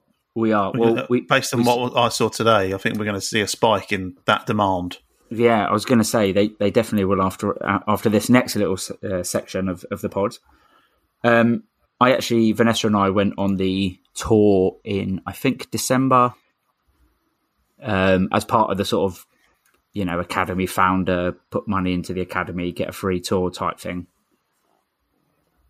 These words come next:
Speaker 1: And they're now charging people to go. And the first thing that I saw when I went on this was the trophy cabinet, Albert. And I
Speaker 2: Yeah.
Speaker 1: think you,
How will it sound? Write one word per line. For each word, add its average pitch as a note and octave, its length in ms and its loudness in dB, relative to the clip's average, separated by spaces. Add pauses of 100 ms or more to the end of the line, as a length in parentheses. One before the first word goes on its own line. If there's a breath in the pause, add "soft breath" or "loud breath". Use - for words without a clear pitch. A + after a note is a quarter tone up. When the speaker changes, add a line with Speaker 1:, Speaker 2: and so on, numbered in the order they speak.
(140)
Speaker 1:
And A#2 120 4
they're A2+ 80 6
now A2+ 160 6
charging A#2 440 2
people G2 320 -4
to F2+ 100 -14
go. G#2 260 -2 (1500)
And A#2 100 -2
the G#2+ 40 0
first C3+ 280 2
thing G#2+ 160 2
that G#2 120 0
I G2+ 80 -4
saw G2 440 -2 (240)
when - 140 -6
I G2+ 40 0
went G#2+ 180 2
on F#2+ 100 -6
this - 380 -10 (1080)
was G#2 140 -4
the A2 60 0
trophy A2 440 0
cabinet, F#2 420 -6
Albert. F2+ 320 -8 (1400 soft breath)
And - 140 0
I G3+ 40 6
Speaker 2:
Yeah. D3 280 6
Speaker 1:
think C#3 100 6
you, D3 200 4